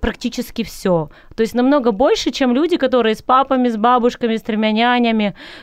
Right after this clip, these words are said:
То есть я ребёнка под мышку, и мы даже на автобусах, которые говорили, что супер сумасшедшие на Шри-Ланке, ничего подобного, мы отлично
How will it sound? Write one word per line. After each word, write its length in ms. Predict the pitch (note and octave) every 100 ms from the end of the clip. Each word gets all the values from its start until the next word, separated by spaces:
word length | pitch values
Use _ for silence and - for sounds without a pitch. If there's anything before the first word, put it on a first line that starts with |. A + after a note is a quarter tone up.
| -
То 80 | A#3
есть 180 | A#3
я 80 | D#4 A4+
ребёнка 440 | F#4 B3+ D#4+ D4+
под 200 | B3+ A#3+ A3+
мышку, 500 | C#4+ F#4 - C#4 C4
и 260 | A#3+ F4
мы 300 | G4+ D4+ C#4+
даже 300 | A3 C#4+ D4
на 140 | B3+ B3+
автобусах, 560 | - C#4+ C4 B3+ A#3+
которые 380 | - A3+ A#3 A#3
говорили, 420 | G#3 A3 A3+ A3+
что 180 | A3+ -
супер 300 | - B3 G#3+
сумасшедшие 640 | - G#3+ G#3 A3 G#3+ -
на 80 | G3
Шри-Ланке, 600 | G3 G3 G3+ A3 C#4 C4+
ничего 260 | G#3 F#3 G3+
подобного, 480 | G3+ F3+ A#3+ B3+ A#3
мы 160 | G#3 G#3
отлично 560 | G3+ G#3+ B3+ - A#3